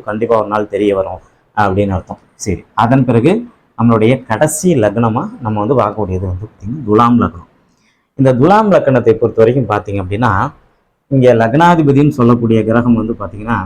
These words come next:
நம்மளுடைய சுக்கிரன், அவரே எட்டாம் இடத்துக்கும் அதிபதியா வருவார். அது ஆகாத ஒரு தன்மை இல்லையா?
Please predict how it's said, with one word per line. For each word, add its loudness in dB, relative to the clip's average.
நம்மளுடைய -8
சுக்கிரன், -2
அவரே 2
எட்டாம் 2
இடத்துக்கும் 0
அதிபதியா 0
வருவார். -8
அது 4
ஆகாத 2
ஒரு 0
தன்மை 2
இல்லையா? 4